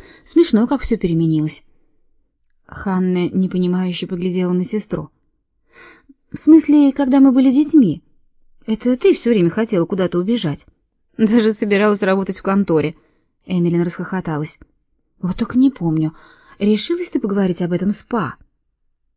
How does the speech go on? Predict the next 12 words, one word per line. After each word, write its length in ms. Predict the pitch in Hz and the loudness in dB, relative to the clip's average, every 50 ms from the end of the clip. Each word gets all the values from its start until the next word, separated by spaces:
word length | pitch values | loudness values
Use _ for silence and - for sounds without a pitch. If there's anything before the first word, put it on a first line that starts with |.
| _ _ _ _ _ _ _ _ _ _ _ _ _ _ _ _ _ | _ _ _ _ _ _ _ _ _ _ _ _ _ _ _ _ _
Ханна 520 | _ - - - 208 226 262 269 247 226 | _ -18 -10 -6 -2 2 4 4 6 6
молча 380 | 208 196 208 233 240 - - 208 | 4 4 2 0 -2 -2 -4 -4
покачала 500 | - 202 - 196 190 - 214 208 208 208 | -4 -4 -6 -6 -4 -4 -4 -4 -2 -2
головой. 480 | 185 202 208 214 214 190 - 180 185 - _ _ _ _ _ _ _ _ _ _ _ _ _ _ _ _ _ _ | -2 -2 -2 -2 -2 -4 -6 -8 -12 -14 _ _ _ _ _ _ _ _ _ _ _ _ _ _ _ _ _ _
"Интересно, 640 | - 185 190 185 - 262 269 220 180 180 185 - 208 | -2 -2 -2 0 0 2 2 2 2 0 0 -2 -4
что 160 | 185 - 226 | -4 -4 -4
бы 80 | 202 196 | -2 -2
он 80 | 190 190 | -2 -2
сказал?" 440 | - - 233 226 208 170 160 160 - _ - - _ _ _ _ _ _ _ _ _ _ _ _ _ _ _ _ _ _ | -2 -2 -2 -2 -2 -2 -4 -6 -8 _ -20 -20 _ _ _ _ _ _ _ _ _ _ _ _ _ _ _ _ _ _
"Бедный 340 | - 240 285 302 226 165 165 | -2 -2 -2 0 -2 -2 -4
старый 380 | - - 196 196 202 185 175 | -6 -4 -4 -2 -2 -2 -4
Па. 340 | 165 - 175 170 170 170 165 | -4 -6 -6 -6 -6 -6 -6